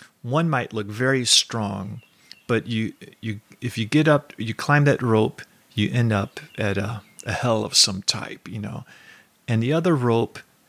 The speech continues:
it's kind of fra-, it might look kind of frail. It looks like, uh, kind of, uh,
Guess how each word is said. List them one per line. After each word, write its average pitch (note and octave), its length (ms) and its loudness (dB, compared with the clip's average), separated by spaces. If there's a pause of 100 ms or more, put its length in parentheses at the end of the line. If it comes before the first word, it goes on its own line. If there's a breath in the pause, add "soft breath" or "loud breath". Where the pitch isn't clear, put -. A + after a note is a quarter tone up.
(120)
it's - 140 0
kind D#3 260 2
of B2 80 0
fra-, C#3 540 0
it - 320 -2
might D3 220 4
look D3+ 200 2
kind D3+ 200 0
of C3 80 -4
frail. C3 680 2
It A#2 100 -2
looks C3+ 360 2
like, A#2+ 280 -4
uh, F2+ 340 -4
kind C3 320 -4
of, - 280 -6
uh, F2 200 -6